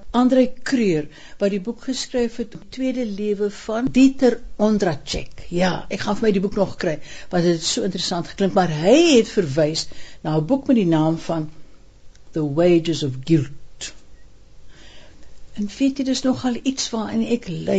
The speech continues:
asof ek nie die skuld van apartheid van my kan afskud nie. So het ek my gekoop, Ian Buruma, 'n Nederlander, se Wages of Guilt, wat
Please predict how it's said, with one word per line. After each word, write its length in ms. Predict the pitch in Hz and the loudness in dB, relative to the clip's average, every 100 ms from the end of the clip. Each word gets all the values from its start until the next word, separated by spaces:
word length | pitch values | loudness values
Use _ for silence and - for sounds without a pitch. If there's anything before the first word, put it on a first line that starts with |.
| 185 | 0
asof 280 | 202 214 208 | -2 -2 -2
ek 80 | 226 | 0
nie 140 | 269 285 - - - | 0 0 -6 -8 -4
die 120 | 220 | 2
skuld 640 | - - - - 302 - - | 6 6 6 6 6 2 0
van 140 | 247 226 | 0 2
apartheid 500 | 220 - 226 226 208 | 2 2 4 4 2
van 140 | 214 | 4
my 80 | 208 190 | 6 8
kan 120 | 196 - | 6 4
afskud 720 | 214 - - 196 160 - - | 2 0 0 0 0 0 -2
nie. 140 | - - - - - - | 0 0 2 2 2 4
So 80 | - | 6
het 100 | 247 | 6
ek 80 | 262 | 6
my 100 | 254 240 - | 4 6 4
gekoop, 500 | 262 254 370 - - - - - - - | 4 4 6 4 2 -4 -4 -4 -4 2
Ian 240 | 247 220 | 4 6
Buruma, 540 | 196 196 180 175 156 151 156 - - | 6 4 4 2 2 -2 -6 -12 -10
'n 160 | - 196 | -2 2
Nederlander, 580 | 240 240 202 151 151 339 - - - - | 4 4 4 2 0 -4 -10 -14 -14 -12
se 220 | - 196 180 | -2 2 4
Wages 320 | 180 170 156 156 | 4 4 2 -2
of 120 | 131 | -2
Guilt, 260 | 175 143 190 | 0 0 0
wat 160 | 190 | -2